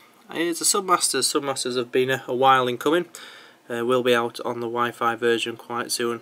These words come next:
as well as I O S when we get started on that. And this is a very, very basic, uh, overview of what this app can do.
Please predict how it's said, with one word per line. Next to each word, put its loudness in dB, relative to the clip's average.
as -12
well 0
as -4
I 2
O 2
S -2
when -6
we -6
get -2
started -2
on -4
that. 0
And -4
this -4
is -4
a -2
very, 4
very 0
basic, 0
uh, 6
overview 0
of -4
what 0
this -4
app -2
can -6
do. -2